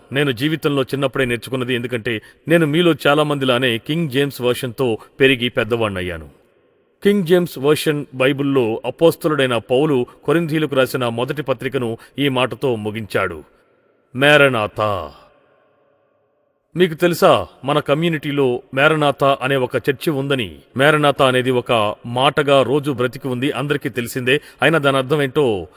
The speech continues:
మీకు తెలుసా? మేరనాథా అనే పదానికి అర్థం "ఓ ప్రభువా, రమ్ము" అని. అంటే మీరు ప్రార్థించగల మొదటి ప్రార్థన, "నీ రాజ్యము వచ్చుగాక, నీ చిత్తము పరలోకమందు నెరవేర్చున్నట్లు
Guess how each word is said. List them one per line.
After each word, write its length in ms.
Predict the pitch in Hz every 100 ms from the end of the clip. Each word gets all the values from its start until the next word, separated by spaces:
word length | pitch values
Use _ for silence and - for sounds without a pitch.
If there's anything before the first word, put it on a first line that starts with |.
| _ 131
మీకు 180 | 139
తెలుసా? 300 | - 147 165
మేరనాథా 480 | 135 123 143 143 131
అనే 100 | 127
పదానికి 400 | 120 120 131 123
అర్థం 300 | 117 107 131 127 -
"ఓ 80 | 127
ప్రభువా, 460 | 117 123 117 127 123
రమ్ము" 440 | 107 104 110 104
అని. 160 | 85 73 _ _ _ _ _ _ _ _ _ _ -
అంటే 220 | 170 185
మీరు 180 | 185 180
ప్రార్థించగల 680 | 139 139 165 165 156 156 143
మొదటి 300 | 127 147 156
ప్రార్థన, 640 | 139 131 131 131 101 92 123 - -
"నీ 140 | 165
రాజ్యము 560 | 156 156 156 139 160 156
వచ్చుగాక, 520 | 156 - 151 127 - 135 101 87 -
నీ 60 | 151
చిత్తము 400 | 165 165 - 156
పరలోకమందు 600 | 143 147 170 160 156 151
నెరవేర్చున్నట్లు 840 | 139 143 160 139 147 135 - 147